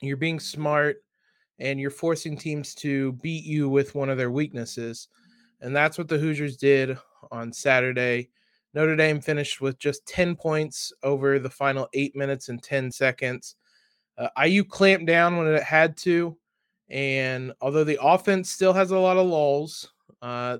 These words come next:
the middle of the first half, uh, really the end of the second half, the offense wasn't pretty, but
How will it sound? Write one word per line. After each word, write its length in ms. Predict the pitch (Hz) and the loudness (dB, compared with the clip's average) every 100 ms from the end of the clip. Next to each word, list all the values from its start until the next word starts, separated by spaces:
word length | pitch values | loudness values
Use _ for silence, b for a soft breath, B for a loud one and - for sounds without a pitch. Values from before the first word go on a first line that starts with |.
| 123 | -6
the 100 | 135 | -6
middle 320 | 143 156 170 | -2 0 0
of 80 | 160 | -2
the 60 | |
first 360 | 156 165 160 - | -6 -6 -6 -2
half, 480 | 160 156 151 - _ _ _ _ _ _ _ | 0 2 0 -4 _ _ _ _ _ _ _
uh, 220 | 123 123 | -8 -8
really 380 | 131 151 160 160 | -4 -2 0 0
the 200 | 147 139 | 0 -2
end 220 | 143 156 | -2 -4
of 80 | 156 | -4
the 60 | 143 | -6
second 380 | - 147 151 | -4 -4 -4
half, 420 | - 151 143 139 - _ _ _ _ _ _ - | -6 0 2 0 -4 _ _ _ _ _ _ -2
the 80 | 139 | 2
offense 400 | 151 165 160 - | 2 0 -6 -6
wasn't 440 | 139 151 170 147 | -2 0 -2 -6
pretty, 460 | - 175 175 185 - _ _ _ _ - | -2 0 2 0 -6 _ _ _ _ -2
but 540 | 135 131 131 - - | 2 4 2 -2 -16